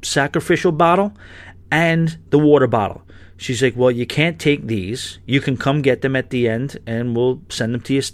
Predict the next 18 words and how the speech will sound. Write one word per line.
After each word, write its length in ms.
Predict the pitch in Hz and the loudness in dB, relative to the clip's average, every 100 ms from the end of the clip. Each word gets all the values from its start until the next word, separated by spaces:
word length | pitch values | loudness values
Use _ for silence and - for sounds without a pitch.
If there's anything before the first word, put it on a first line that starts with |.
| - | -2
You 80 | |
know, 100 | 139 | 0
we'll 200 | 123 135 | 4 4
have 180 | 135 139 | 4 2
you 80 | 135 | 2
be 120 | 127 | 4
able 120 | 131 123 | 4 2
to 60 | |
pick 200 | - 135 | -2 -4
'em 120 | 127 | -2
up 180 | 120 117 | -4 -4
when 140 | 123 127 | -4 -4
you, 100 | 131 | -4
when 200 | 113 117 | -4 -6
you 100 | 117 | -4
leave 220 | 113 98 | -6 -6
the 60 | |
cruise." 360 | - 254 - - | -4 -2 -2 -8